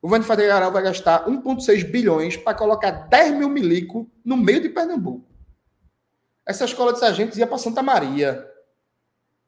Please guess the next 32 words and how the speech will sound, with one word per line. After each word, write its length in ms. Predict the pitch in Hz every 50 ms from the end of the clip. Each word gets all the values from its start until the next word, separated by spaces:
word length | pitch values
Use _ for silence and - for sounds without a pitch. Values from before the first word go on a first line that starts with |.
| _
Aí, 100 | - 226
de 140 | 220 214 262
repente, 340 | 240 254 247 - 247 226 269
ela 120 | 269 277
muda 340 | 254 196 196 208 226 254 247
para 80 | 254 262
o 40 |
Nordeste, 800 | 277 294 294 190 147 143 139 139 151 147 - - - 123 120 - _ _ _ _ _
que 120 | _ 202 185
foi 180 | - 220 233
a 40 | 214
região 440 | 196 214 214 190 175 196 202 208 208
que, 100 | 208 220
do 80 | 196
ponto 200 | 208 202 202 208
de 80 | 202 175
vista 200 | 190 - - 208
político 380 | - - 185 185 226 - - 226
e 20 |
eleitoral, 560 | 220 214 208 208 214 208 190 190 202 214 208
teve 220 | 214 214 196 180 214
um 80 | 214
papel 400 | - 233 220 - 202 196 202 196
predominante 1000 | 196 233 226 226 208 240 240 233 220 196 180 185 196 214 220 233 - 254 247 - - _ _ _ _
na 180 | 170 180 196 196
base 600 | 180 - 175 185 202 208 190 180 233 269 294 - - - - _ -
do 220 | - - - 185
próprio 340 | 180 190 226 226 247 254 277
lulismo, 320 | 254 190 185 175 175 165
não 80 | 170 175
é 60 | 170
isso? 560 | 214 269 285 277 - - 151 117 - - _